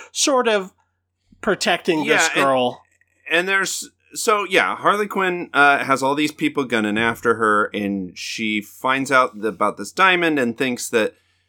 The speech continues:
Speaker 2: it, you know, it's sort of her ticket to, to being safe again, to being, um, uh,
Speaker 1: Yeah.
Speaker 2: sort of protected again. And sort of revolving around her is all this craziness,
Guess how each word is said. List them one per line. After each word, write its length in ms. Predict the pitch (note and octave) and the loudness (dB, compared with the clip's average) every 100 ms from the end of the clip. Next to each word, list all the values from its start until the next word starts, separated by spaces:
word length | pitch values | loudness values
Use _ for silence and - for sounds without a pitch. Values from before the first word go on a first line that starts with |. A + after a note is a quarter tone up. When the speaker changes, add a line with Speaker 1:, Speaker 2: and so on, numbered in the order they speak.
| _ - | _ -2
Speaker 2:
it, 180 | C3+ C#3 | -2 2
you 160 | C3 | 2
know, 140 | A#2 A2+ | 2 2
it's 220 | C#3 C3+ | 0 0
sort 240 | - D#3+ C#3 | 2 4 4
of 120 | - | 2
her 180 | C3 A#2+ | -4 -6
ticket 640 | - D#3 C3+ C#3+ B2+ - - - | -6 -6 -4 0 -2 -2 -14 -10
to, 640 | - C3 A#2 A2 G#2 G2+ _ _ _ _ _ _ - | -6 -2 0 0 -2 -4 _ _ _ _ _ _ -4
to 140 | D3+ | 0
being 340 | A#2+ C#3 A#2+ | 2 2 2
safe 340 | - C#3 G2+ - | 0 0 0 -2
again, 380 | F2 E2 D#2 - | -8 -8 -12 -10
to 120 | G2+ | -8
being, 580 | A2 G#2+ G#2+ G2+ G2 - | -4 -2 -2 -4 -6 -8
um, 420 | G#2 G2 F#2 F2+ - | -6 -6 -6 -12 -10
uh, 120 | F#2 | -6
Speaker 1:
Yeah. 120 | D#3+ | -2
Speaker 2:
sort 100 | A#2+ G2+ | -2 -4
of 80 | - | -10
protected 560 | A2+ - A2+ - G#2 | -12 -6 -6 -4 -6
again. 380 | F2 F2 E2+ - _ - - - | -4 -8 -10 -14 _ -20 -18 -4
And 340 | C#3 C3+ C#3 C3+ | -2 -2 -4 -8
sort 180 | - A3 | -4 -2
of 100 | F#3 | 0
revolving 800 | D3+ D3 A#2+ D#3 G3+ F#3 E3+ D3 | 0 0 0 0 2 0 0 0
around 440 | A#2+ C3 D#3+ D#3 C3 | 0 2 2 0 -2
her 300 | A#2+ G#2+ G#2 | -2 0 -2
is 220 | A2+ A2+ | -4 0
all 220 | B2+ C3+ | 0 0
this 180 | B2 - | -6 -10
craziness, 960 | - D#3 D#3+ D3+ C#3+ B2 G#2+ G#2 - | -6 0 0 0 -2 -2 -2 -4 -8